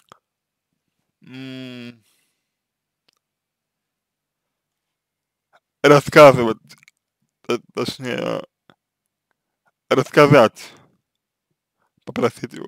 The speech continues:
рассказать о том, что его беспокоит. То есть, ну, просто вот попросить рассказать о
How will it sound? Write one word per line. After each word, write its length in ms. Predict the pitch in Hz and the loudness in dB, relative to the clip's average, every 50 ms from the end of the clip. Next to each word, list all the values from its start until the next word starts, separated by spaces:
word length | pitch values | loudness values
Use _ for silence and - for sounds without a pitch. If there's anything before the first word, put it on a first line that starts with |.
| - - | -18 -18
рассказать 500 | - - - - 135 139 165 190 220 - _ _ _ _ _ _ _ _ _ _ _ _ _ _ _ _ _ _ _ _ _ _ _ _ _ _ _ _ _ _ _ _ _ _ _ _ _ _ _ _ _ _ _ - | -20 -14 -10 -8 -6 -4 -4 -6 -6 -8 _ _ _ _ _ _ _ _ _ _ _ _ _ _ _ _ _ _ _ _ _ _ _ _ _ _ _ _ _ _ _ _ _ _ _ _ _ _ _ _ _ _ _ -6
о 160 | - - 127 120 | -2 0 0 0
том, 360 | - - 160 170 175 160 139 | -2 -4 -10 -10 -10 -12 -18
что 400 | - - - - - 143 151 147 | -20 -20 -18 -14 -12 -10 -10 -10
его 560 | 139 131 120 123 123 127 131 131 135 135 127 123 - _ _ _ _ _ _ _ _ _ _ _ _ _ _ _ _ _ _ _ _ _ _ _ _ _ _ _ _ _ _ _ _ _ _ _ _ _ _ _ | -12 -14 -14 -14 -12 -10 -10 -10 -10 -10 -12 -16 -20 _ _ _ _ _ _ _ _ _ _ _ _ _ _ _ _ _ _ _ _ _ _ _ _ _ _ _ _ _ _ _ _ _ _ _ _ _ _ _
беспокоит. 840 | - 135 127 131 123 - - 147 139 131 - - 131 123 110 92 - _ - - _ _ _ _ _ _ _ _ _ _ _ _ _ _ _ _ _ _ - | -20 -18 -14 -14 -14 -6 -2 -2 -2 -2 -2 -8 -12 -12 -12 -12 -16 _ -20 -20 _ _ _ _ _ _ _ _ _ _ _ _ _ _ _ _ _ _ -16
То 160 | 123 117 113 | -14 -14 -14
есть, 160 | 107 - - | -14 -16 -20
ну, 220 | 156 170 170 139 - - | -20 -20 -20 -20 -20 -16
просто 400 | - 151 147 151 - _ - 123 | -10 -10 -10 -10 -10 _ -16 -16
вот 200 | 117 113 110 _ _ _ _ _ _ _ _ _ _ _ _ _ _ _ _ _ _ _ _ _ _ _ _ _ _ _ _ _ _ _ _ _ _ _ _ _ _ _ _ _ | -14 -16 -18 _ _ _ _ _ _ _ _ _ _ _ _ _ _ _ _ _ _ _ _ _ _ _ _ _ _ _ _ _ _ _ _ _ _ _ _ _ _ _ _ _
попросить 480 | - - - 123 123 123 - - - - | -18 -12 -8 -4 -4 -4 -6 -8 -16 -20
рассказать 440 | - - 131 - - 123 123 117 117 _ _ _ | -20 -20 -14 -8 -4 -2 -2 -2 -4 _ _ _
о 460 | - 233 131 123 123 135 - - - | -10 -6 -6 -4 -4 -6 -8 -10 -12